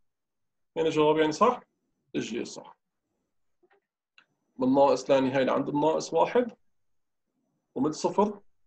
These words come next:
لعند الثلاثة. طيب أستاذ هون أنت قلت بدي آخذ ناقص واحد، إيه هون ما بصير ياخذوا لأني صار، صار بيعدوا المقام هذا. لذلك بيلتغى عندي الطلب اللي بدي إياه. يعني دومًا باخذ الاحتمال الأضعف،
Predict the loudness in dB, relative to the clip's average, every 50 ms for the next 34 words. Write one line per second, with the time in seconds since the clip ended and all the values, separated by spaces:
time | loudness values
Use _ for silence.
0 | _ -4 -2 0 0 0 -2 -4 -10 -16 -20 _ _ _ _ _ _ _ _ -8
1 | -8 -8 -6 -6 -6 -6 -6 -8 -16 -20 _ _ _ _ _ _ _ _ _ -4
2 | -4 0 2 2 4 6 6 4 4 2 0 2 2 2 2 0 -4 -4 -2 0
3 | 0 2 2 2 4 4 4 4 4 2 0 0 0 0 -2 -4 -6 -6 -6 -2
4 | -2 0 2 4 2 2 2 -2 -2 0 -2 -2 -2 -4 -6 -4 -4 -6 -6 -8
5 | -8 -10 -10 -10 _ _ _ _ -2 0 2 2 2 2 2 2 2 2 2 2
6 | 2 2 2 2 2 -2 -6 -6 -10 -16 _ _ _ _ _ _ -8 -2 0 2
7 | 2 2 0 -2 -2 0 0 0 2 0 -2 -4 -6 -6 -6 -6 -6 -6 -6 -8
8 | -8 -8 -6 -2 0 0 2 0 0 -2 -6 -6 -6 -6 -6 -6 -8 -12 _ _
9 | _ _ _ _ _ _ _ _ _ _ _ _ _ _ _ _ _ _ _ _
10 | _ _ _ _ _ _ _ _ _ _ _ _ _ _ _ _ _ _ _ _
11 | _ _ _ _ _ _ _ _ _ _ _ _ _ _ _ _ _ _ _ _
12 | _ _ _ _ _ _ _ _ _ _ _ _ _ _ _ _ _ _ _ _
13 | _ _ _ _ _ _ _ _ _ _ _ _ _ _ -12 -10 -6 -2 -2 0
14 | 2 2 4 4 4 4 4 2 0 -2 0 0 -2 -2 -4 -6 -8 -4 0 2
15 | 2 2 2 0 -2 0 0 0 0 -2 -8